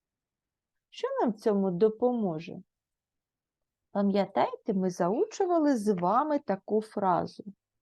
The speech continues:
Хоч фокус, то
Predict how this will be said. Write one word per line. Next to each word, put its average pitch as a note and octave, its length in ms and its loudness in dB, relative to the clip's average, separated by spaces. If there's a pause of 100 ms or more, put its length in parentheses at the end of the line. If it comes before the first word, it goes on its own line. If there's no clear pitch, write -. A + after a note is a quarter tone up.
(1200)
Хоч - 680 -2 (1160)
фокус, D#3 840 0 (2500)
то D#4+ 380 2